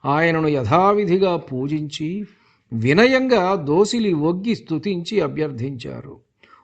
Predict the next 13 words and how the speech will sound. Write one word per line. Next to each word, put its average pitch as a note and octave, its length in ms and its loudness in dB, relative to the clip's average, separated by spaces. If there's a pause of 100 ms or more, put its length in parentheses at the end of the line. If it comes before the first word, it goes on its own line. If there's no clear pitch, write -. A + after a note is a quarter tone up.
(140)
"ఓ E3 320 4
రోమహర్షణ, E3+ 960 0
నీవు F3+ 600 0
సర్వజ్ఞుడవు, E3 1400 0 (800)
నీవు F#3+ 340 4
భాగ్యవంతుడవు. F3 1500 0 (360)
రత్నగర్భ G3 600 2
అయిన A#3 380 2
వసుంధర F#3+ 540 0
ఇచ్చే F#3+ 500 0
అన్ని D3+ 360 -4
సంపదల E3+ 580 -6
కంటే D3+ 640 -10